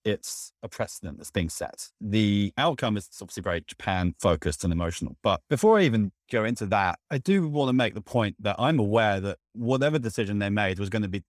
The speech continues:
difficult for someone to take. There's always gonna be losers in these situations. So I appreciate that it, they were in an unprecedented situation and that they were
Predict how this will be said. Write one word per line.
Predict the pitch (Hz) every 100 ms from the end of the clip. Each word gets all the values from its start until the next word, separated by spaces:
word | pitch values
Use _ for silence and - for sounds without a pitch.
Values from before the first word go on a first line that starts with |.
| -
difficult | 123 - 107
for | 101
someone | - 104 95
to | 95
take. | 92 -
There's | 101
always | 127 117
gonna | 110
be | 101
losers | 101 92 92 87
in |
these | 87 85
situations. | - - 82 78 - - - - -
So | - 113 104 -
I |
appreciate | 117 - 175 - 113 90 101
that | 95 92 - - _ _
it, | 120
they | 113 110
were | 110
in |
an | 107
unprecedented | 117 107 110 - 101 90
situation | - - 120 135 123 127 120 110
and | 101 98 95 92 90 - -
that | 107 98 - - - -
they | 117
were | 107